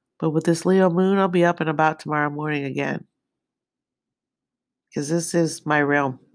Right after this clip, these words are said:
Okay? So, I talked a little bit about my birthday, and I'll tell you more as time goes on. Uh, I've got almost a handle on it all now.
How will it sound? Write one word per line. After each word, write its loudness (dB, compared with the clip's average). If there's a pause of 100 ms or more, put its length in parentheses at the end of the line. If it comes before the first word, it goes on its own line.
(960)
Okay? 0 (880)
So, -2 (840)
I -2
talked -2
a -4
little 0
bit -6
about -2
my -2
birthday, -6
and -4
I'll -6
tell -2
you 0
more -2
as -6
time -4
goes -4
on. -6 (1000)
Uh, -4
I've -4
got 0
almost -4
a -6
handle -2
on -2
it -2
all -2
now. -2